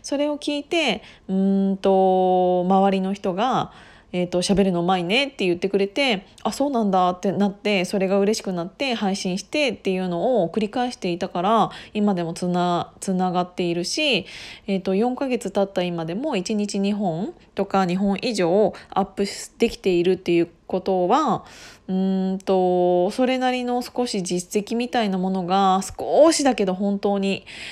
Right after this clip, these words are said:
ついてきたのかなって思いました。で、その四ヶ月っていうのは本当に短いかもしれないけど、私の中ではとても大きな一歩で、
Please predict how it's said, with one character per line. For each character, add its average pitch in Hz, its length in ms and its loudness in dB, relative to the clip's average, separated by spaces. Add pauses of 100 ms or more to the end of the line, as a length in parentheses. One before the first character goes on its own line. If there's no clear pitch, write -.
(200)
つ - 180 -2
い 233 80 0
て 208 120 0
き 208 100 -6
た 214 100 0
の 196 100 0
か 185 120 -2
な 190 140 0
っ 196 60 -10
て 190 80 -2
思 180 200 0
い 190 40 0
ま 190 160 0
し - 80 -10
た。 - 300 0 (220)
で、 214 180 2 (140)
そ - 140 -4
の 208 80 2
四 220 240 2
ヶ 403 120 0
月 392 240 0
っ 180 40 -4
て 185 160 -4
い 185 80 0
う 185 60 -2
の 170 180 -4
は 190 380 6
本 302 280 -2
当 339 240 2
に 311 400 -4
短 294 720 0
い 269 180 0
か 214 140 0
も 190 140 2
し 190 160 0
れ 196 120 4
な 214 140 2
い 214 80 0
け 185 120 -2
ど、 175 120 2
私 226 340 0
の 302 100 -4
中 320 260 0
で 202 100 2
は 180 120 2
と 180 140 -4
て 208 120 -6
も 302 360 2
大 311 60 0
き 208 140 -2
な 185 160 -2
一 196 140 0
歩 - 220 -6
で、 196 480 2